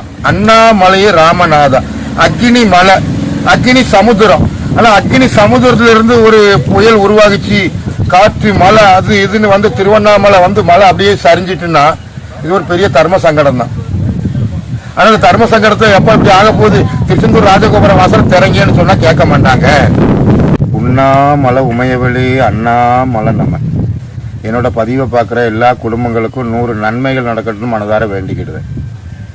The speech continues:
அக்டோபர் மாசம் அஞ்சாம் தேதி திருவண்ணாமலையில இருந்து இதே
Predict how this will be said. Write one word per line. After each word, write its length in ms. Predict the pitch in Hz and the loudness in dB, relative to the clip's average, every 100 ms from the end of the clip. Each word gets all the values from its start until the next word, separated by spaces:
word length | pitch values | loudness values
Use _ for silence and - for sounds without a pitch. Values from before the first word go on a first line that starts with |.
| - - - - - - - - - - - | -16 -14 -16 -16 -18 -18 -18 -20 -20 -20 -16
அக்டோபர் 500 | - 110 - 156 143 | -14 -10 -4 0 0
மாசம் 380 | 127 127 123 143 | 0 -2 0 -2
அஞ்சாம் 400 | 117 117 139 127 | -2 0 0 0
தேதி 200 | 117 120 | -2 -6
திருவண்ணாமலையில 1080 | 127 127 135 135 131 123 117 113 110 107 107 | -6 -6 -4 -2 0 0 -2 -2 -2 -4 -6
இருந்து 380 | 104 107 123 156 - | -6 -8 -8 -8 -10
இதே 300 | 123 123 143 | -6 -4 -4